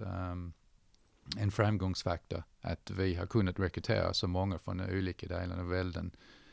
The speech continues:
Det har verkligen bidragit till vår succé internationellt. Så jag tycker att det är en stor utmaning som vi har nu, att integrera alla de som har kommit hit.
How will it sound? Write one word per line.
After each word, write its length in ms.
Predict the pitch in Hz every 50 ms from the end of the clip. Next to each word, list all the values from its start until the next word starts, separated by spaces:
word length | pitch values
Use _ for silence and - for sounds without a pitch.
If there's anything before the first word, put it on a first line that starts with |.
| - - -
Det 80 | -
har 100 | 92 101
verkligen 500 | 98 110 110 104 - 110 98 95 92 87
bidragit 640 | 85 92 95 101 101 92 92 87 92 92 92 92 -
till 120 | - 92
vår 260 | 90 98 92 85 82
succé 560 | 85 - - 90 - - - 104 85 90 92 92
internationellt. 840 | 92 95 - 95 92 87 - - 101 110 107 80 82 - - - - - - - - - -
Så 120 | - - 117
jag 180 | 131 127 -
tycker 260 | - 127 107 - 107
att 200 | 101 104 104 98
det 140 | - 127 127
är 40 | 131
en 80 | 127 123
stor 240 | - - 120 110
utmaning 680 | 104 110 110 - 107 98 92 92 90 87 87 87 90 92
som 160 | - - 98
vi 80 | 92 92
har 180 | 92 92 92
nu, 320 | 95 101 107 104 101 95 92
att 140 | 90 - -
integrera 520 | 107 101 - - 95 113 123 117 104 98
alla 140 | 98 98 95
de 200 | 92 92 90 85
som 140 | - - 85
har 60 | -
kommit 320 | - - 87 82 - -
hit. 260 | 107 123 135 - -